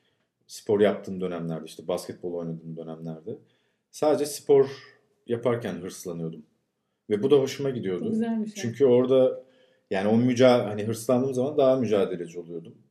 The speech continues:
Speaker 1: Normalde hani günlük hayatta belki hani o kadar mücadeleci olmadığım bir sürü şey var. Yani çok çabuk pes ettiğim ya da bıraktığım şeyler var. Özellikle hani insanlara karşı olan durumlarda ve hallerde çabuk pes edebiliyorum. Mesela uğraşmak istemeyebiliyorum ama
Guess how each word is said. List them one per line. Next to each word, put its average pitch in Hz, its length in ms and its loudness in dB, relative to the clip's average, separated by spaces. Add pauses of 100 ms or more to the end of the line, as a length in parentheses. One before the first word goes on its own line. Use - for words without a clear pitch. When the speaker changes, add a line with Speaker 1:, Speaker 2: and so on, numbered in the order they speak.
(300)
Speaker 1:
Normalde 104 400 0
hani 107 140 -6
günlük 101 280 -8
hayatta 98 380 -6
belki 98 520 -6
hani 87 120 -14
o 85 120 -8
kadar 92 340 -4 (580)
mücadeleci 101 540 2
olmadığım 113 640 2
bir - 60 -8
sürü - 260 -8
şey 104 260 2
var. 82 260 -4
Yani - 180 -12
çok - 180 -12
çabuk - 300 -4
pes 117 160 -2
ettiğim 95 440 -4
ya 92 120 -2
da 95 300 0 (280)
bıraktığım 107 420 0
şeyler 104 340 -2
var. 85 240 -4 (200)
Özellikle 92 400 -4
hani 87 120 -8
insanlara 98 540 -4
karşı 92 340 -4
olan 90 280 -4 (720)
durumlarda 95 540 -4
ve 87 60 -4
hallerde 82 380 -6
çabuk 101 300 -8
pes 107 160 -4
edebiliyorum. 104 500 -4
Mesela 85 220 -8
uğraşmak 92 400 -6
istemeyebiliyorum 98 600 -6
ama 101 380 -2